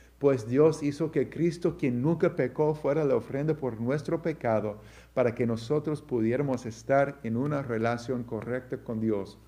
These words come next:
por medio de Cristo. Hermano, hemos sido reconciliados con Dios y se nos ha dado el ministerio, ministerio de reconciliación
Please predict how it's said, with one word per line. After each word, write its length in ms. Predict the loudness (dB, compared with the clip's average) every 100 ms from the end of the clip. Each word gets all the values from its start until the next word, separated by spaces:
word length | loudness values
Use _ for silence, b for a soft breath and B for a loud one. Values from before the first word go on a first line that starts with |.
| b b b -10
por 220 | -8 -6
medio 480 | -4 0 0 0 -4 -14 -20 -20 -14
de 100 | -12
Cristo. 480 | -10 -12 -12 -18 -20 -20 -20 -20 -20 -20 -20 -20 -20 _ _ -20 b b b b b 0
Hermano, 500 | 4 6 6 4 0
hemos 380 | 2 2 0 -4
sido 300 | -2 0 0
reconciliados 840 | -2 -4 -6 -4 0 2 2 0
con 200 | -4 -4
Dios 380 | 0 2 0 -2
y 140 | -4 -4
se 280 | 0 2 4
nos 260 | 4 0 -2
ha 200 | -2 0
dado 600 | 2 4 4 4 2 0 B B
el 140 | 0
ministerio, 1120 | 2 2 2 -2 -4 0 4 4 4 2 -4 -12 -6
ministerio 580 | -4 -4 -2 0 2 2
de 140 | 0
reconciliación 1160 | 0 -2 -4 -6 -6 -4 -4 -6 -6 -6 -6